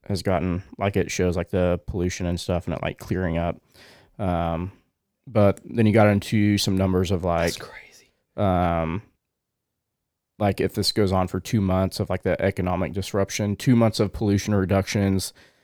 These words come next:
Speaker 1: um, he said likely has saved the lives of four th-, or will likely save the lives of four thousand kids under five and seventy-three thousand adults over seventy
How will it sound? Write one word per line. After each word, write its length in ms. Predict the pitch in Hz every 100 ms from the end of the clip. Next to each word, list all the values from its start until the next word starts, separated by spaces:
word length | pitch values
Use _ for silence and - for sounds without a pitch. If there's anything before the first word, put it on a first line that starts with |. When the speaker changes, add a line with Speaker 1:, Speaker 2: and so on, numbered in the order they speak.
| _ _ -
Speaker 1:
um, 300 | 104 90 90
he 80 | 92
said 220 | - 92
likely 720 | 90 92 - 95 92 95 95
has 220 | 101 110
saved 220 | - 98
the 60 | 104
lives 440 | 95 92 92 -
of 100 | 90
four 260 | - 131 110
th-, 140 | - - - -
or 200 | 107 95
will 240 | 92 104 107
likely 300 | 85 85 101
save 220 | - 98
the 80 | 98
lives 320 | 92 92 -
of 80 | 95
four 200 | - 104
thousand 360 | 92 92 92
kids 600 | - 87 87 85 82 - - _ _ _
under 260 | 110 123 131
five 480 | - 139 131 127 -
and 140 | 92
seventy-three 680 | - 120 107 101 95 110 101
thousand 400 | - 95 95 95
adults 560 | 87 87 87 78 - -
over 260 | 104 92
seventy 600 | 90 - 90 78 76 78